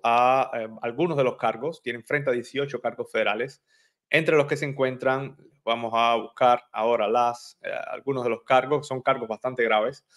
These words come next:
y, eh, son, se encuentran conspiración para cometer un delito federal, fraude en relación con programas de beneficios federales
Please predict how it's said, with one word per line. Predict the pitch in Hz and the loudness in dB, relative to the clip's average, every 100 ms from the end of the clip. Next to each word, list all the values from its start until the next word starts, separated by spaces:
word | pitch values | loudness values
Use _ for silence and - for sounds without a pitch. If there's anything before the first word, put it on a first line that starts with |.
| - - - _ _ _ _ | -20 -20 -20 _ _ _ _
y, | 135 139 139 139 - | -2 0 0 -2 -2
eh, | 110 110 110 107 104 104 - - _ _ _ _ _ _ - - _ | 2 2 2 0 -2 -6 -16 -20 _ _ _ _ _ _ -20 -20 _
son, | - - 135 135 135 135 135 135 _ _ _ _ _ _ _ _ _ _ _ | -10 2 4 4 0 -4 -8 -12 _ _ _ _ _ _ _ _ _ _ _
se | - 147 | -2 0
encuentran | 143 180 175 165 | 6 6 6 4
conspiración | 147 139 139 - 190 | 2 2 2 4 4
para | 180 151 | 6 4
cometer | 143 139 147 | 4 2 2
un | |
delito | 135 139 135 | 2 0 0
federal, | 127 127 151 156 147 | 2 4 4 4 0
fraude | - - 156 165 151 | -6 4 6 6 4
en | |
relación | 127 123 - 143 | 0 -2 -2 -6
con | 143 135 | -6 -6
programas | 127 135 135 | -6 -4 -4
de | 123 | -4
beneficios | 120 - 139 131 | -4 -8 -10 -6
federales | - 120 131 135 135 135 - | -2 2 4 4 2 -2 -14